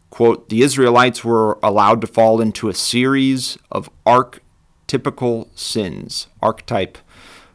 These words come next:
archetypical sins of rebellion, followed by exemplary punishments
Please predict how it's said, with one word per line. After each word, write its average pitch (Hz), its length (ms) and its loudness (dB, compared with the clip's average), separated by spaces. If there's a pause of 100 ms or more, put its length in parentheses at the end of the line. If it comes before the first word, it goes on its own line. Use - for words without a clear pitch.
archetypical 110 640 -6
sins 117 380 -2
of 104 80 -6
rebellion, 98 640 -2
followed 110 420 0
by 101 360 0
exemplary 113 840 -2
punishments - 920 -6